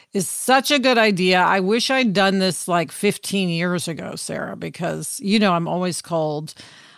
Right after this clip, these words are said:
And then Brooke also pointed out it's nice to have a blanket if you wanna sit on the grass or have, you know, have a sort of impromptu picnic with takeout.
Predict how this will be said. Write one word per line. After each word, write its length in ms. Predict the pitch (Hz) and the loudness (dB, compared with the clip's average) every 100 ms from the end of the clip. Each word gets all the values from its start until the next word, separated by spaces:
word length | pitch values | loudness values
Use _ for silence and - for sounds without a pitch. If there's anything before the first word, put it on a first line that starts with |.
| - | 0
And 200 | 240 254 | 4 4
then 200 | 269 240 | 4 4
Brooke 260 | 233 226 | 2 2
also 340 | - 254 269 285 | 4 4 4 2
pointed 360 | 214 226 208 190 | 2 2 4 4
out 220 | 185 190 | 4 2
it's 160 | 190 - | 0 2
nice 300 | 202 202 - | 2 2 2
to 60 | |
have 120 | 226 | 4
a 80 | 208 | 4
blanket 460 | 175 170 190 180 185 | 2 2 2 2 0
if 120 | - | 0
you 120 | 185 | -2
wanna 500 | 175 180 180 175 170 | 0 0 2 2 0
sit 240 | - 226 220 | 0 2 4
on 160 | 208 | 4
the 80 | 190 | 2
grass 800 | 160 233 247 233 220 208 180 - | 2 4 6 6 4 2 0 -6
or 60 | 170 | -4
have, 260 | 170 147 - | -4 -6 -8
you 140 | 185 | -4
know, 160 | 185 156 | -4 -2
have 240 | 147 175 | -2 -2
a 80 | 165 | -4
sort 200 | - 185 | -6 -6
of 80 | 160 | -6
impromptu 840 | 190 208 - 208 196 190 - 185 | -2 -4 0 2 2 -2 -4 -4
picnic 640 | 160 - 226 185 208 214 - | -4 -2 -2 0 2 2 0
with 320 | 170 165 - _ | -4 -6 -6 _
takeout. 840 | - 226 226 214 202 196 - - | 0 0 2 4 4 4 0 -6